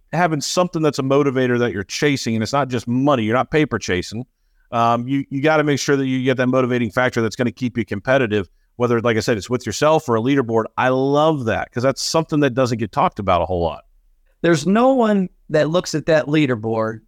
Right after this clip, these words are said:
Speaker 2: that doesn't say to themselves, "Holy smokes,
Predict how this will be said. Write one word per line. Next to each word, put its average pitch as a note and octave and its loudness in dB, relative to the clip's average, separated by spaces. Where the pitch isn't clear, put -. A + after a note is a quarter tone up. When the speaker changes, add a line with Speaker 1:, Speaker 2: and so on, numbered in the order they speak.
Speaker 2:
that C3 0
doesn't E3 0
say E3 0
to D3+ 2
themselves, A#2+ -4
"Holy D#3 0
smokes, - -4